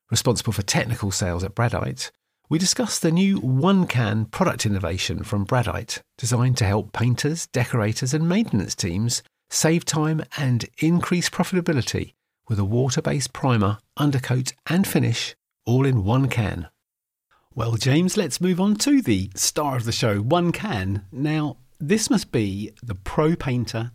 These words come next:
and decorator's dream. And what are the key features, first of all?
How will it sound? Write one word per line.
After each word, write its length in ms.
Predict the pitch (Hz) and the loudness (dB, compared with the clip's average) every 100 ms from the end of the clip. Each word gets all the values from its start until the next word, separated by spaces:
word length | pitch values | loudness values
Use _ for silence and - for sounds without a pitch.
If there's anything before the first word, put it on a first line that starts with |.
| - | -6
and 180 | 117 107 | -6 -2
decorator's 720 | 117 - 104 101 98 95 95 | -4 -2 -4 -4 -6 -8 -6
dream. 480 | - 92 90 82 92 - _ _ _ | -6 -6 -6 -10 -12 -16 _ _ _
And 180 | 185 196 - | -4 -4 -4
what 160 | 202 269 | -2 -2
are 80 | |
the 80 | 277 | -2
key 280 | - - 196 | -4 -4 -4
features, 560 | - 151 131 - 98 - | -4 -8 -6 -6 -6 -4
first 300 | 95 92 - | -6 -6 -10
of 80 | |
all? 160 | 87 | -12